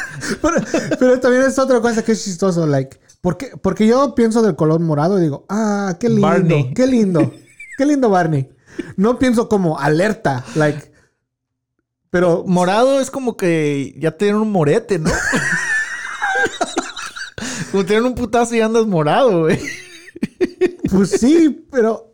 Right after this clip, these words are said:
Speaker 1: porque es rojo y luego es morado. En, en,
Speaker 2: Creo.
Speaker 1: en esta lista
Speaker 2: Oh,
Speaker 1: de
Speaker 2: sí, porque, sí, pues en el, en el arco iris, güey.
Speaker 1: Sí.
Speaker 2: Está rojo y luego ya se va haciendo más, más oscurito, entonces el morado.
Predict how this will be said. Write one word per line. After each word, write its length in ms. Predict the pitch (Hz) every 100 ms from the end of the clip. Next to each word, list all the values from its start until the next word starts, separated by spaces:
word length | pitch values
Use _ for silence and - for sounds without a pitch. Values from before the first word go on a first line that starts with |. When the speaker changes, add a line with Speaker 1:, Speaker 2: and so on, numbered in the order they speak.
| 247
Speaker 1:
porque 280 | 226 240 247
es 140 | 254
rojo 380 | 214 247 254 277
y 60 | 262
luego 180 | 254 269
es 60 |
morado. 440 | 254 233 262 370 359 - _
En, 160 | 247 190
en, 60 | 196
Speaker 2:
Creo. 340 | 175 208 254
Speaker 1:
en 120 | 185
esta 200 | 196 240
lista 300 | 214 240 277 240
Speaker 2:
Oh, 60 |
Speaker 1:
de 80 | 208
Speaker 2:
sí, 80 | 208
porque, 640 | 196 170 165 131 123 _ -
sí, 160 | -
pues 180 | 196 175
en 140 | 160 143
el, 180 | 139
en 160 | 135 147
el 100 | 147
arco 280 | 156 147 151
iris, 320 | 190 262 233
güey. 240 | 254 349 - - _ -
Speaker 1:
Sí. 300 | - 208 190 - - - _
Speaker 2:
Está 220 | _ 165
rojo 280 | 175 196 196
y 60 | 156
luego 160 | 165
ya 260 | 170 170 - _ _
se 100 | 156
va 120 | 139
haciendo 280 | 147 170 170
más, 300 | 170 170 143
más 240 | 131 147
oscurito, 560 | 175 - 135 143 180 170
entonces 340 | 135 143 147 151
el 60 |
morado. 540 | 135 117 131 196 139